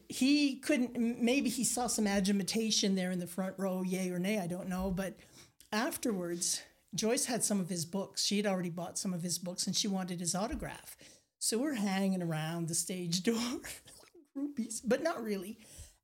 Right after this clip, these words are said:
And, um, 'cause she sincerely wanted his autograph. And I'm like, "Joyce, what am I gonna say? What do-, no, I'm just a student. He's a genius.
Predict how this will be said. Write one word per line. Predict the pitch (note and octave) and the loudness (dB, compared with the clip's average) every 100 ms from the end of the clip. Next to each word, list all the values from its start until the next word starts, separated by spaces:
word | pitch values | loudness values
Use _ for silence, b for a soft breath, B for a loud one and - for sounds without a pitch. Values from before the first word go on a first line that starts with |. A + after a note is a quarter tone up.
| - | 0
And, | G#3+ G#3 G3+ | 2 4 4
um, | F#3 E3+ | 2 -2
'cause | G3 B3 | -2 0
she | - C#4+ A#3+ - _ | 2 2 -2 -14 _
sincerely | - - C#4+ C#4 F#4 D#4+ A#3 | -4 2 4 4 2 2 2
wanted | G3 G3 F3+ | 2 2 0
his | E3+ | 0
autograph. | E3+ D#3+ D3+ E3 B3+ - B B C#3 B B B _ | 0 -2 -4 -6 -6 -12 B B -6 B B B _
And | C4 C#4 | 0 2
I'm | C#4 | 2
like, | C#4 D4 - B B _ _ | 0 -2 -6 B B _ _
"Joyce, | - F#3 D#3 - - - _ _ _ _ | -6 -6 0 0 0 -4 _ _ _ _
what | B3+ E4 | -4 0
am | D4+ | 2
I | A3 | 2
gonna | F#3+ E3+ | 0 0
say? | - - E3+ | 4 4 2
What | - C#4+ F4 | -4 -4 -4
do-, | F4 | -4
no, | D4+ C4 F3+ C#3+ D3+ | 0 0 0 -2 -2
I'm | A#3+ C#4+ | 0 0
just | E4+ - | 0 -2
a | |
student. | - - A3 G3+ F#3+ F#3 F#3 | -2 0 0 2 2 0 -2
He's | - C#4 C#4+ | -2 0 2
a | A3 | 2
genius. | D3+ E3+ E3+ E3 E3 E3 - | 0 0 0 0 0 0 0